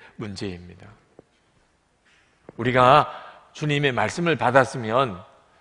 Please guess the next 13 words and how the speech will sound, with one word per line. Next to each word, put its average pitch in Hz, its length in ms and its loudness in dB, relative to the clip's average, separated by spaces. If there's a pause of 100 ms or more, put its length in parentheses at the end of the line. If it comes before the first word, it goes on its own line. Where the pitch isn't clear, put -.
(120)
그 - 120 0
말씀이 135 560 0
반드시 175 480 -2
우리에게 123 360 -4
체험이 180 500 -4
되어야 98 280 -6
됩니다. 87 420 -18 (1000)
그래야 190 300 4
그 180 160 0
말씀이 170 420 2
능력이 156 460 -2
있는 98 220 -6
거예요. 90 260 -16